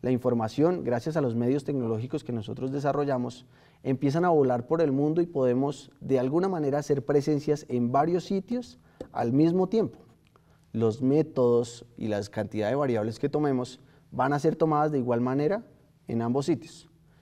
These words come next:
En este momento podemos ver algunos ejemplos. Los cambios, por ejemplo, en el petróleo que están ocurriendo al otro lado del mundo, nos ven beneficiados o nos perjudican de alguna manera a nosotros directamente.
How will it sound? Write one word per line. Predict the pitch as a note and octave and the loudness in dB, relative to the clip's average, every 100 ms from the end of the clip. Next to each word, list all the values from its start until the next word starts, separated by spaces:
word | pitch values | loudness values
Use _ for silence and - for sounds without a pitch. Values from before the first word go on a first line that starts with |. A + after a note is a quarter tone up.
| _ _ | _ _
En | C3+ | 0
este | D3 F#3 | 2 4
momento | E3+ D3+ D#3 E3 | 4 2 0 0
podemos | D3+ C#3 D3 | 2 2 2
ver | D3+ | 2
algunos | D3+ D3+ D3 | 4 0 -2
ejemplos. | C#3+ D#3+ B2+ - - - _ _ _ _ - | -2 -2 -2 -8 -20 -20 _ _ _ _ -4
Los | A#2 A2 - | 0 0 2
cambios, | C#3+ D3 D3+ D#3 D3+ | 2 2 2 2 0
por | A2 G#2 | -6 -4
ejemplo, | A2+ B2+ A#2+ C3+ | -2 -2 0 0
en | |
el | C3+ | 0
petróleo | C3 D3 D#3+ D3+ C#3 C3 | 0 0 4 4 4 0
que | A2 | -4
están | G#2+ A2 | -6 -6
ocurriendo | B2 B2 C#3 B2+ | -4 -2 0 2
al | A2 | 0
otro | G#2 B2 | -2 -2
lado | C3+ C#3 | 2 2
del | D3+ | 2
mundo, | E3 D#3+ D#3 D#3 | 0 0 -2 -4
nos | - B2+ | -4 -2
ven | B2+ C3+ | 0 2
beneficiados | D3 D#3+ B2 A2+ C3+ D3+ F3 C#3 | 2 0 -4 -2 0 0 -2 -4
o | |
nos | C3 A#2 | -6 -4
perjudican | B2 - D3 E3+ E3+ D#3+ | -6 -2 0 0 -2 0
de | D3 | 0
alguna | B2+ C3 | 0 -2
manera | D3 C#3+ C#3 C3 - | 0 2 2 2 -2
a | - | -8
nosotros | A2+ G#2 B2+ C#3+ | -8 -4 -4 -2
directamente. | C#3 B2+ C3 D#3 F3 - | 0 0 0 -4 -4 -8